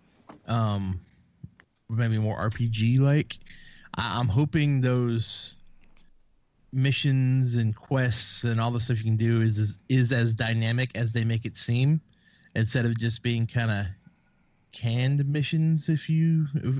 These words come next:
and, and it kinda felt more like that, but I've seen a lot of games like that where they promise these engaging and deep storyline type missions where you can do, and it, obviously it takes a lot of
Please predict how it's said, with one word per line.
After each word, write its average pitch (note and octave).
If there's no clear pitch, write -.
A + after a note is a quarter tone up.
and, C3
and B2
it A#2
kinda D#3
felt D#3
more E3
like E3
that, E3+
but C3+
I've C3
seen D3
a B2
lot B2
of B2+
games B2
like A#2
that A#2
where A#2
they G#2+
promise A2+
these G#2+
engaging B2+
and A2+
deep B2
storyline A#2+
type A2+
missions A#2
where A#2
you A2+
can A2+
do, A#2
and B2+
it, A#2
obviously A#2+
it A2
takes A2+
a -
lot G#2
of F#2+